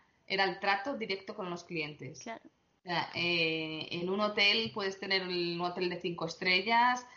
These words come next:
Speaker 1: todo el personal fantástico, maravilloso y encantador, pero bueno, no tienes
Speaker 2: No es lo
Speaker 1: tiempo
Speaker 2: mismo.
Speaker 1: físico, o sea, no hay, no te puedes dividir.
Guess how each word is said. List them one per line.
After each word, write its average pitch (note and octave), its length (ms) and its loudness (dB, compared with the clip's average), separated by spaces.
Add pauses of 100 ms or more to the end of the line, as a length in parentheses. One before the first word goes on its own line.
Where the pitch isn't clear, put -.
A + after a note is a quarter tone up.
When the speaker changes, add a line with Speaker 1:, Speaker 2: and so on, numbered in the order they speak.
(200)
Speaker 1:
todo G3 140 0
el G3+ 100 0
personal F3+ 680 2
fantástico, F#3+ 640 -4
maravilloso F3+ 420 -2
y F3+ 60 -2
encantador, D#3+ 560 -2
pero F#3 160 2
bueno, G#3 260 -4 (540)
no A3+ 260 2
tienes G#3 300 0
Speaker 2:
No G#3+ 80 -4
es G3+ 100 0
lo G#3 60 -2
Speaker 1:
tiempo G3 80 -2
Speaker 2:
mismo. G3+ 220 -6
Speaker 1:
físico, - 260 -12
o E3+ 40 -8
sea, G#3 200 0
no G#3 200 0
hay, G3+ 200 4
no G3 80 -6
te G3+ 80 -6
puedes A3+ 160 -2
dividir. G#3 420 -6